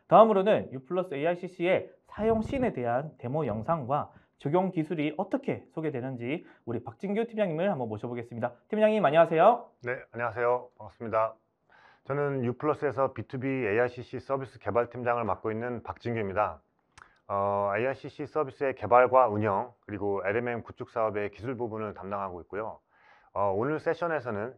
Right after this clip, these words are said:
Speaker 2: 자사 에이아이씨씨 서비스의 로드맵과 실제 서비스 데모 영상을 통해서 적용된 기술의 차별점에 대해서 간략히 설명드리도록 하겠습니다. 어, 자사 에이아이씨씨 서비스는, 어, 컨택센터의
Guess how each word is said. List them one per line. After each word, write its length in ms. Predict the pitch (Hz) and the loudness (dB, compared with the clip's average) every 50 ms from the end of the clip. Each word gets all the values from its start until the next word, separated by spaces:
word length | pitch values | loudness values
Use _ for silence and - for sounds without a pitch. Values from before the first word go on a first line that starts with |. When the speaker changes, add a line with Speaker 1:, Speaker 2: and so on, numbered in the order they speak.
| _ _ | _ _
Speaker 2:
자사 420 | - 101 104 - 127 120 117 104 | -10 -8 -4 0 2 4 4 4
에이아이씨씨 500 | 101 110 120 127 - - 131 - - 113 | 2 2 0 -2 -4 -8 -14 -16 -16 -14
서비스의 520 | - - 127 113 120 - _ - 127 120 | -10 -10 -10 -10 -10 -10 _ -2 -2 0
로드맵과 760 | 104 98 104 113 135 139 123 113 - - - 90 104 113 - _ | 0 0 -2 -2 -2 -2 -2 -2 -2 -4 -4 -4 -4 -4 -8 _
실제 500 | _ _ 131 123 - - 131 127 117 - - _ - - _ _ | _ _ -18 -12 -8 -6 -4 -4 -4 -6 -10 _ -20 -20 _ _
서비스 400 | _ - 147 151 131 - - 131 | _ -4 -4 -4 -4 -8 -14 -8
데모 280 | - - 107 120 135 127 | -4 -2 0 0 2 2
영상을 360 | 123 120 110 - 113 110 107 | 0 0 -2 -2 -4 -4 -4
통해서 540 | 110 127 135 123 104 - 92 90 - - - _ _ - - - - _ _ | -6 -8 -10 -10 -8 -6 -6 -6 -6 -8 -12 _ _ -20 -20 -20 -20 _ _
적용된 520 | - 104 107 117 117 107 123 117 117 107 | -6 -4 -2 -2 -2 -2 -2 -4 -4 -6
기술의 380 | - - 98 - - 113 113 - | -8 -12 -12 -6 -4 -4 -4 -4
차별점에 500 | - 139 156 175 151 - 147 123 117 101 | -4 -4 -2 -2 -2 -2 -4 -4 -4 -4
대해서 460 | 98 92 87 - 85 90 107 113 - - | -6 -6 -8 -6 -8 -8 -8 -8 -12 -12
간략히 480 | - 98 101 101 101 _ - 101 104 98 | -10 -8 -8 -8 -10 _ -12 -10 -10 -10
설명드리도록 760 | - 120 123 123 123 110 110 104 87 95 107 123 123 - - | -10 -10 -8 -8 -8 -6 -6 -6 -4 -2 -4 -4 -4 -6 -10
하겠습니다. 520 | 123 123 127 - - 87 78 80 80 80 _ _ _ _ _ _ _ _ _ _ - - - _ - - - - _ _ _ - | -10 -10 -12 -14 -16 -14 -12 -12 -12 -12 _ _ _ _ _ _ _ _ _ _ -20 -20 -20 _ -20 -20 -20 -20 _ _ _ -2
어, 300 | 104 110 113 113 117 117 110 | 2 4 4 6 4 4 2
자사 320 | - 127 120 165 156 139 | 0 0 4 6 8 8
에이아이씨씨 460 | 135 151 160 160 - - 151 - 151 | 8 8 6 4 0 -4 -10 -12 -10
서비스는, 640 | 139 - 175 175 165 - - 123 127 147 117 90 80 - - | -2 0 0 0 0 -2 -6 -6 -4 -4 -6 -6 -8 -12 -10
어, 300 | - 98 98 98 98 95 - | -8 -6 -6 -6 -6 -8 -10
컨택센터의 840 | - 143 - 165 151 - - 160 147 - - 147 143 143 143 127 | -12 -10 -10 -10 -10 -8 -8 -10 -8 -6 -6 -4 -2 -2 -4 -4